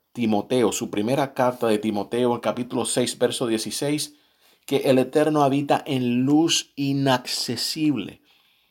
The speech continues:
Y si uno se pone a analizar estas palabras de luz inaccesible,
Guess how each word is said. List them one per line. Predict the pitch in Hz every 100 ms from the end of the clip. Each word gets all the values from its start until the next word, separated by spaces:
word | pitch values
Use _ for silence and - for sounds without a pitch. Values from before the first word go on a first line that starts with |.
| _ _ _ -
Y | 120
si | 120
uno | 127 254
se | 262
pone | 143 170 214
a | -
analizar | 139 127 117 - 147
estas | 139 143
palabras | - 123 120 131 117
de | 113
luz | 107 127 185 -
inaccesible, | 151 147 135 123 - - 117 - - 160 123 98 92